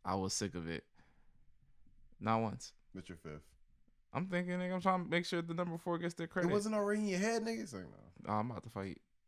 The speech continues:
Speaker 1: <laughs> Uh, I just gotta do Birds. What was the tape? Birds.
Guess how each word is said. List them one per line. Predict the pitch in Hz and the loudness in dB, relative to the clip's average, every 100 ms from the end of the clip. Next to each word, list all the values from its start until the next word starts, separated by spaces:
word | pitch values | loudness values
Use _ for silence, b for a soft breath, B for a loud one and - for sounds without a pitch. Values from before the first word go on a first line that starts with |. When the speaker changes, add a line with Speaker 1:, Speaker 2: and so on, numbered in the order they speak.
| 131 156 | 4 8
Speaker 1:
<laughs> | 175 139 247 226 - - 165 - _ - B B B B _ - - | 8 8 6 6 4 0 -4 -4 _ -20 B B B B _ -6 2
Uh, | 123 120 104 - | 6 8 6 6
I | |
just | 117 113 | 4 4
gotta | 101 | 2
do | 95 90 | 2 -2
Birds. | 95 101 98 92 - - - | 0 2 2 -2 -8 -10 0
What | 147 | 4
was | 147 | 4
the | 113 | 2
tape? | 127 92 - | 0 0 4
Birds. | 120 127 131 123 - - - | 4 6 4 0 -4 -8 -10